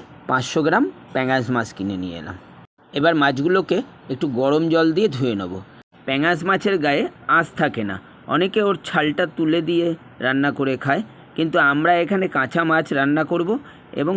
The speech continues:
ছালটাও তুলব না, তাই গরম জলে ভালো করে ধুয়ে নিলাম। গরম জলে ধুয়ে নেওয়াতে মাছের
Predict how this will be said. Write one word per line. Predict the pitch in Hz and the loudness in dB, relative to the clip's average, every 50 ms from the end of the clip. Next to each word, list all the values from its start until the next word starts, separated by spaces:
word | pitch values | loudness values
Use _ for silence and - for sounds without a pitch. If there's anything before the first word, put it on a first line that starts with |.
| 185 - - | -4 -4 -8
ছালটাও | - - - - 143 143 143 175 175 190 185 - | -4 -2 0 0 0 0 2 2 2 2 2 0
তুলব | - 135 123 110 101 104 | -2 -2 -2 -2 -4 -6
না, | 101 95 98 - - - - - - - | -6 -8 -10 -12 -18 -20 -20 -20 -10 -4
তাই | - 135 131 117 120 | -2 -2 -2 0 0
গরম | 135 143 160 170 175 | 0 0 0 0 0
জলে | 170 185 190 220 247 349 320 277 | 0 0 0 0 0 -2 -4 -6
ভালো | 123 113 143 143 156 160 | -4 -2 0 2 0 0
করে | 151 180 185 185 175 | 0 0 0 0 0
ধুয়ে | 123 117 135 147 139 123 | 0 0 0 0 0 0
নিলাম। | 110 101 92 87 92 90 - - - - - - 117 | -2 -4 -6 -8 -10 -12 -16 -20 -20 -20 -10 -4 -2
গরম | 127 143 160 175 175 | 0 0 2 2 2
জলে | 196 196 208 190 151 | 2 2 2 2 2
ধুয়ে | 151 160 165 | 0 2 2
নেওয়াতে | 175 185 190 190 196 220 196 165 | 2 2 2 2 2 0 2 2
মাছের | 143 139 - 180 170 | 0 0 0 0 0